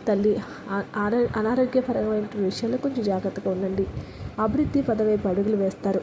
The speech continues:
మీ యొక్క గృహంలో కూడా శుభకార్యాలు జరుగుతాయి. వృత్తి యందు కూడా ప్రమోషన్స్ వస్తూ ఉంటాయి.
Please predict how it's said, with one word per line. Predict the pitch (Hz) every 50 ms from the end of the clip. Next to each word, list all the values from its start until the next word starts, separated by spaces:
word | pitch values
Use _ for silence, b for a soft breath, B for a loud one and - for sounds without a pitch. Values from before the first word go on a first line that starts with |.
| - 202
మీ | 214
యొక్క | 214 202 - - 202 185 196 - - - - - - - - - - - -
గృహంలో | 247 262 262 320 311 320 311
కూడా | 294 240 208 214
శుభకార్యాలు | 208 - 214 185 208 - 233 220 214 220 214
జరుగుతాయి. | 202 196 196 190 202 - - 196 190 - - -
వృత్తి | 214 208 - - 247
యందు | 240 220 220 220
కూడా | 214 202 196 208
ప్రమోషన్స్ | 202 208 196 185 202 214 208 - 240 220 214 - 226
వస్తూ | 196 190 - - - 202
ఉంటాయి. | 196 196 196 - 196 190 196 202